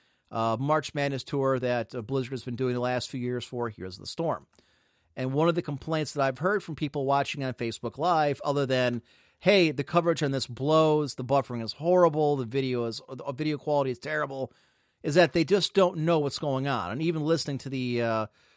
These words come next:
announcers, if you're not familiar with the game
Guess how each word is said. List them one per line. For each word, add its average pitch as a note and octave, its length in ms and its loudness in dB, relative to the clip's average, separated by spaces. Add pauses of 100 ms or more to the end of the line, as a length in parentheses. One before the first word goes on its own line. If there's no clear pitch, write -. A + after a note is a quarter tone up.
announcers, C#3+ 600 0
if D3 160 -6
you're D3+ 100 -4
not G3+ 240 -2
familiar F#3 340 -2
with E3 200 -2
the C#3 100 -6
game B2+ 640 -2